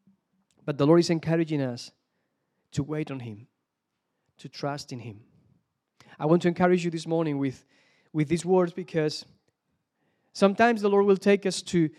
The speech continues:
stages in our own lives, families, ministries, where we will have no other door, not other way, but to wait.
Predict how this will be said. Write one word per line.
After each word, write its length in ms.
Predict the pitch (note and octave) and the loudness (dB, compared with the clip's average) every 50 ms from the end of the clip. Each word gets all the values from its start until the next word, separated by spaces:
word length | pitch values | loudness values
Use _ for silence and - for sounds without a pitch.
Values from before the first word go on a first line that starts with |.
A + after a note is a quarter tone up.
| _ _ _ _ _ _ _ _ - | _ _ _ _ _ _ _ _ -10
stages 520 | - - - G3+ G3 G3+ F#3 G3 F3 - | -10 -2 4 4 4 4 4 -2 -6 -4
in 80 | F#3 F3+ | -2 0
our 200 | E3+ E3 D#3 D#3 | 2 2 0 0
own 200 | F3+ D#3+ D#3+ D#3+ | 0 -2 -2 0
lives, 560 | D#3+ E3+ F3 F3+ F#3+ G3 F#3+ - - - - _ F#3+ E3+ _ _ _ | 0 0 0 0 -2 -4 -6 -8 -14 -20 -20 _ _ -20 _ _ _
families, 480 | - E3+ F3 F3+ F3+ F3+ F3+ F3+ F3 | -4 -4 -4 -4 -4 -4 -4 -4 -6
ministries, 720 | - D#3 D#3+ E3+ F3 F3 - - - F3+ F3 E3+ - _ _ _ _ _ _ _ _ _ _ _ _ _ _ _ _ _ _ _ _ _ | -6 -6 -4 -4 -4 -4 -4 -6 -6 -6 -8 -8 -12 _ _ _ _ _ _ _ _ _ _ _ _ _ _ _ _ _ _ _ _ _
where 500 | - E3 D#3+ E3 E3 E3 D#3 D3+ D#3+ D#3+ - _ _ _ _ _ _ _ _ _ _ _ _ - | -6 -4 0 0 2 2 0 0 -4 -6 -10 _ _ _ _ _ _ _ _ _ _ _ _ -8
we 180 | D#3+ F#3+ G#3 | -4 -4 -4
will 220 | G3+ G3 G#3 G#3+ G3+ | -4 -4 -6 -8 -6
have 280 | - G#3 G3+ F#3+ G3 | -4 -2 -4 -4 -4
no 400 | F#3 E3 D#3+ E3+ F#3 G#3 A3 A#3 | -6 -6 -2 0 2 4 4 2
other 640 | A#3 A3 A3+ A#3+ A#3+ A3+ A3 A#3 A3+ A3+ A3+ A3+ - _ _ _ _ _ _ _ _ _ _ _ _ _ _ _ _ _ _ _ _ _ _ _ _ _ F3+ D#3 C#3+ | 2 0 0 0 0 2 4 4 4 4 2 -4 -12 _ _ _ _ _ _ _ _ _ _ _ _ _ _ _ _ _ _ _ _ _ _ _ _ _ -20 -6 2
door, 340 | F3 G3 F#3+ D#3+ D3+ D3+ E3 | 4 4 6 6 4 0 -2
not 200 | E3+ F3+ F#3 - - | -4 -8 -8 -6 -4
other 460 | G3 G3+ F#3+ G3 F#3+ F#3 F3+ F3 - _ _ _ _ _ _ | -2 -2 0 0 0 0 -2 -4 -6 _ _ _ _ _ _
way, 580 | - E3 D#3+ G3+ G#3+ F#3+ D#3 C#3+ D3 E3+ D#3+ - _ _ _ _ _ _ _ _ _ _ _ _ _ _ _ _ _ _ _ _ _ _ _ _ _ _ _ _ _ _ _ | -8 0 2 4 4 4 2 0 -4 -10 -12 -16 _ _ _ _ _ _ _ _ _ _ _ _ _ _ _ _ _ _ _ _ _ _ _ _ _ _ _ _ _ _ _
but 140 | - D3 - | -10 -10 -8
to 100 | - D3+ | -10 -12
wait. 400 | C#3 C#3+ D#3 C3+ A#2+ A#2+ _ _ | -10 -8 -8 -8 -8 -12 _ _